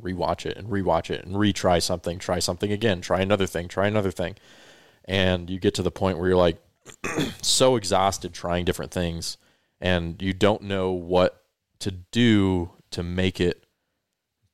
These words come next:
better, but it's still missing something. Sometimes you literally gotta just, like, close the project, put it away, go get lunch, go home, do something else, don't think about it, and come back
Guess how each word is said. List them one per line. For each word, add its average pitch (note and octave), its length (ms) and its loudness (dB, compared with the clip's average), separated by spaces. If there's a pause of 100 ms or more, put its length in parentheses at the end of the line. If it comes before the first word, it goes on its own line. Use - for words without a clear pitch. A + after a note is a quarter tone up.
(100)
better, E2+ 440 2 (340)
but F2+ 120 -2
it's F2 140 0
still B2 320 0
missing G#2 360 -2
something. D#2+ 520 -4 (840)
Sometimes A2 540 0
you G2 100 2
literally G#2+ 320 6
gotta F#2 180 6
just, F2+ 280 0 (140)
like, F2+ 200 -10
close G2 300 -6
the - 60 -12
project, F#2 540 2 (560)
put G2+ 140 0
it G#2 80 2
away, E2+ 380 2 (520)
go F#2 160 0
get G#2 140 4
lunch, F2+ 460 -2 (360)
go G#2 200 4
home, F#2+ 420 0 (600)
do A2 120 2
something G#2 380 0
else, F2 440 -2 (160)
don't G#2 200 0
think G#2 200 -2
about F2 300 4
it, - 220 -2 (640)
and F2 180 -10
come G#2+ 220 0
back F#2+ 460 2